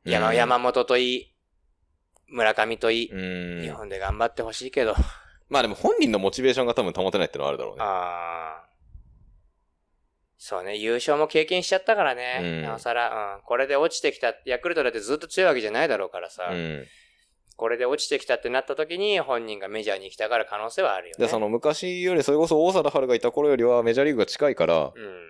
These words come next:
Speaker 1: まあ行きたいって気持ちはすごいわかるけど。
Speaker 2: でも俺はよその国で生活したいとは思わないけどな。
Speaker 1: <laughs> それはだからあなたの個人的な話じゃない。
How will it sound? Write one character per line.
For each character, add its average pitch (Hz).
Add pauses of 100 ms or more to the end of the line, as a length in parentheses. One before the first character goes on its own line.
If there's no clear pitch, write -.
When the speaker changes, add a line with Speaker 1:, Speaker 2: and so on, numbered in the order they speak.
(480)
Speaker 1:
ま 143
あ 82
行 87
き -
た 139
い -
っ -
て -
気 98
持 101
ち -
は 120
す -
ご 85
い -
わ 69
か 76
る 71
け 53
ど。 57 (1700)
Speaker 2:
で 85
も 78
俺 73
は 78
よ 78
そ 95
の 123
国 110
で 98
生 98
活 101
し -
た 110
い 110
と -
は 98
思 90
わ 92
な 123
い 135
け 110
ど 87
な。 -
Speaker 1:
<laughs> 92
そ -
れ 139
は 135
だ 127
か -
ら 73
あ 101
な 104
た 98
の 64
個 78
人 76
的 73
な 71
話 78
じ -
ゃ -
な -
い。 -